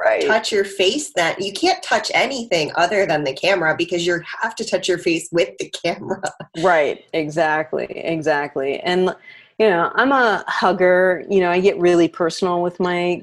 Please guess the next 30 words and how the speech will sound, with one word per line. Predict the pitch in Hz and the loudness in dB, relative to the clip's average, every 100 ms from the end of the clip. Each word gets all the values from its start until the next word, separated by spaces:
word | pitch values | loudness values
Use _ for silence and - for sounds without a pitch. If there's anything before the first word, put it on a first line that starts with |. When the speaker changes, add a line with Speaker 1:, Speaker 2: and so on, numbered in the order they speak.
| - | -10
Speaker 1:
clients, | - 196 190 196 202 214 208 - - | -4 0 2 2 2 2 -2 -8 -4
and | 180 175 165 | -2 0 0
I | 208 | 0
think | 262 240 | 0 0
a | |
lot | 165 151 151 | 2 2 0
of | 147 | 0
wedding | 160 165 170 | 0 0 -2
vendors | 180 180 185 180 | -2 0 -2 -2
do. | 175 185 226 269 269 | 0 0 0 -4 -4
Um, | 170 165 160 160 156 151 - _ _ _ | -4 -2 -4 -4 -6 -10 -16 _ _ _
you | 254 | -6
know, | 262 123 | -4 -2
we're | 156 190 | -2 -2
just, | 202 208 | -2 -2
I | 202 | -2
think | 202 226 | -2 -4
it's | 175 | -6
just | - | -6
part | 185 170 | -4 -4
of | |
the | 139 - | -4 -2
business. | 170 180 - - | -2 -2 -8 -8
Like, | 143 143 | -8 -8
it's | - | -8
a | 131 | -10
happy | - 131 - 117 | -8 -8 -8 -4
day, | 175 202 196 | 2 4 2
it's | 185 | 0
a | - | -6